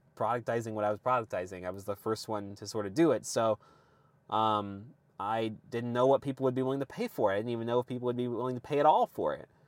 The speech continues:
So my mentality at the time was, I'm just gonna be less focused on what the right amount to charge is and making sure that I'm charging enough, and instead just focusing on my attention on getting customers. And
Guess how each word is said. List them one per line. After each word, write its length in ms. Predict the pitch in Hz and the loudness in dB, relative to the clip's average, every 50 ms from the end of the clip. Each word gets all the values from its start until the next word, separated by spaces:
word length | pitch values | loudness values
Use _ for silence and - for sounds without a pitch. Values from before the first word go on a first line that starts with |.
| _ _ _ _ _ _ _ _ | _ _ _ _ _ _ _ _
So 200 | - - 139 135 | 6 6 6 8
my 180 | 135 135 160 | 8 6 6
mentality 460 | 180 185 170 - - 151 139 139 135 | 4 4 2 4 6 8 8 8 8
at 80 | 135 127 | 6 2
the 60 | 127 | 0
time 320 | 120 123 131 127 123 123 120 | -2 -2 -2 0 0 0 0
was, 380 | 120 117 113 117 113 - - _ _ _ _ _ _ _ | 0 0 0 -2 -4 -8 -10 _ _ _ _ _ _ _
I'm 120 | - 127 165 | -2 0 0
just 120 | 208 220 | 0 -2
gonna 120 | 262 233 220 | 0 4 6
be 40 | |
less 200 | 190 185 185 170 | 8 8 8 6
focused 320 | - - 180 175 - 165 - | 6 4 4 4 4 4 4
on 360 | 156 147 151 147 127 127 120 | 4 4 4 0 -4 -6 2
what 240 | 117 139 151 - _ | 4 4 4 4 _
the 100 | - 135 | 2 4
right 280 | 120 113 98 110 117 127 | 4 4 2 0 0 0
amount 200 | 131 131 135 131 | 0 0 0 0
to 80 | 135 | -2
charge 360 | 120 - 131 120 120 120 113 120 | -2 0 2 4 4 2 2 2
is 280 | 120 117 113 110 107 | 2 2 2 0 -2
and 140 | 110 104 104 | -6 -6 -6
making 280 | 110 113 - 110 107 104 | -6 -6 -6 -6 -10 -8
sure 180 | - 117 113 | -4 -4 0
that 120 | 110 107 104 | 2 2 2
I'm 260 | 101 101 101 101 98 - _ _ _ _ _ | 2 0 -2 -6 -10 -14 _ _ _ _ _
charging 340 | - - - 123 127 127 117 | 2 6 6 6 6 6 0
enough, 400 | 113 107 92 90 104 143 156 - | -2 -2 0 2 2 2 2 2
and 200 | 123 101 101 98 - _ _ _ _ _ _ _ _ _ _ | -2 -6 -6 -10 -16 _ _ _ _ _ _ _ _ _ _
instead 420 | - 120 120 - - 135 139 147 151 | -8 -8 -6 0 2 4 4 4 2
just 240 | 151 139 127 113 | 0 -4 -4 -4
focusing 360 | - 127 131 135 135 131 147 139 | 2 4 4 4 4 -2 -2 0
on 80 | 131 | 0
my 80 | 131 120 | 0 0
attention 360 | 117 - - 123 120 - 123 | -2 -2 -6 -6 -6 -4 -4
on 220 | 113 107 104 101 | -4 -4 -6 -6
getting 280 | 101 123 123 123 117 113 | -4 -4 -2 -2 -2 0
customers. 560 | - 127 123 - - - 101 95 95 98 95 | 0 0 -2 -2 -4 -6 -6 -6 -6 -4 -6
And 220 | 98 98 98 98 | -6 -6 -8 -10